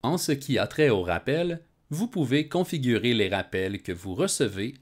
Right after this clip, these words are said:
avant un événement de votre calendrier. Pour ce faire, cliquez sur Paramètres, puis sur Afficher tous les paramètres d'Outlook. Dans la catégorie Calendrier, choisissez l'option Événements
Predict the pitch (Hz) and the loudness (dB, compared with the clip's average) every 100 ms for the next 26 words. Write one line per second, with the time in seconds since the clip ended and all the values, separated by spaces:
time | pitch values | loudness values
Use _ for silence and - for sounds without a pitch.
0 | - 185 151 165 123 107 101 90 107 170 | -6 -4 0 0 0 0 -2 -2 -2 -2
1 | 135 131 147 123 107 95 90 90 76 - | -2 -2 -2 -2 -2 -4 -4 -6 -8 -12
2 | - _ _ _ _ _ - - 87 - | -16 _ _ _ _ _ -12 -8 -8 -2
3 | 98 123 135 - _ _ _ _ _ - | 0 0 -4 -12 _ _ _ _ _ -8
4 | 170 170 208 202 - - - 143 135 95 | -8 -2 -2 -2 -6 -6 -2 0 0 -2
5 | 87 170 - - _ _ - 135 175 180 | -4 -6 -12 -20 _ _ -10 -6 -4 -4
6 | - 127 143 143 _ 170 185 - 156 - | -4 -2 -2 -6 _ -6 -4 -4 -6 -2
7 | 117 139 - 196 135 95 90 104 135 147 | -2 -4 -4 -2 0 -2 -2 -2 -2 -2
8 | 123 107 - - - - - _ _ _ | -2 -2 -6 -10 -12 -20 -20 _ _ _
9 | _ _ _ _ _ - 104 92 90 107 | _ _ _ _ _ -12 -6 -4 -2 -2
10 | 104 107 101 92 95 90 _ - 92 90 | -4 -2 -2 -2 -6 -10 _ -2 -2 -2
11 | 95 110 123 175 185 - _ _ _ - | -6 -6 -6 -6 -8 -14 _ _ _ -8
12 | 240 240 165 151 160 131 - - 110 113 | -2 0 0 -2 0 0 -2 -4 -4 -4
13 | - _ _ 185 196 143 120 107 95 101 | -8 _ _ -4 0 2 0 -2 -4 -8